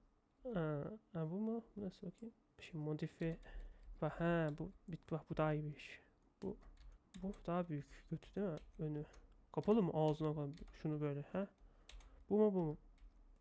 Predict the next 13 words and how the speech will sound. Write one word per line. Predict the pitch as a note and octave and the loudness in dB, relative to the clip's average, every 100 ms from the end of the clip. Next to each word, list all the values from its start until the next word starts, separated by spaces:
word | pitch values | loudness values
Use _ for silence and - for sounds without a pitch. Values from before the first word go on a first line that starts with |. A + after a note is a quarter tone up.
| _ - | _ -2
Bu | G#3+ G#3+ A3+ - | 2 4 2 -6
bakayım | G3 F#3 - G3+ | -6 -6 -4 -4
nasıl | G3 D3+ | -4 -4
duruyor | D3 D3+ D3 | -4 -2 -2
ya. | D#3 F3+ - _ | -2 -4 -10 _
Şöyle | - F3+ F3+ | -8 -4 -2
baktığımızda | F3 E3+ - F3 E3+ E3+ | 0 -2 -2 -2 0 0
yandan. | D#3 D3+ D#3 F#3 - _ _ _ _ _ - | 0 0 -2 -6 -8 _ _ _ _ _ -6
Hmm. | D#3 D3 C#3+ D3 - - - | -2 -2 -4 -8 -14 -20 -10
Bu | E3 | -2
olsun | F3+ F#3 - C4+ | 0 0 -2 -2
mu? | F3+ D3+ F#3 _ _ _ _ _ _ _ _ | 0 -2 -4 _ _ _ _ _ _ _ _
Mı? | F3 G3+ | -4 -2